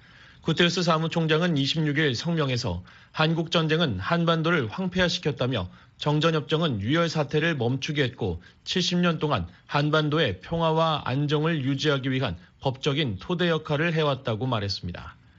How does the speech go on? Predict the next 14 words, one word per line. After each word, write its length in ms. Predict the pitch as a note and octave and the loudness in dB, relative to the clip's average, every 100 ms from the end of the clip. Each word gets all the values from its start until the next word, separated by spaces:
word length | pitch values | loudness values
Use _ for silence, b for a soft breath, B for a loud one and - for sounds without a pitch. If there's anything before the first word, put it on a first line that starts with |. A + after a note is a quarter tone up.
| B B B B - | B B B B 0
이어 220 | D3 D#3+ C#3 | 2 2 0
"오늘 300 | B2 D#3+ F3 | 0 2 2
우리는 460 | E3 C3+ D#3+ A#2 G2 | 2 0 0 0 -4
희생된 600 | - F3+ F#3 E3+ E3+ E3 A2+ | -6 -2 0 2 2 2 0
모든 320 | C3+ D#3+ E3 | 0 0 0
사람들을 560 | D#3 D3+ D3 C#3+ E3+ | 0 0 0 0 -2
추모하고 580 | E3 F#3 F3 C#3+ A2+ F2 B B - | -2 -2 0 0 -2 -6 B B -4
아주 300 | C3 D3+ D#3 | -2 2 0
오랫동안 720 | G#2 C3+ E3+ E3+ D#3 E3+ D3+ | 0 2 2 0 0 0 0
헤어져 320 | E3 D#3+ D3+ | 0 2 0
있는 260 | C#3 D3+ | 2 0
수많은 540 | F#2+ - E3+ D#3+ E3 E3+ | -2 -2 0 2 2 -2
가족들의 580 | C#3 C3 B2+ E3 D3 F#2+ | -2 -2 -4 -2 0 -2
슬픔을 560 | - E3+ F3 D#3 F#2 | -4 -4 -2 -2 -2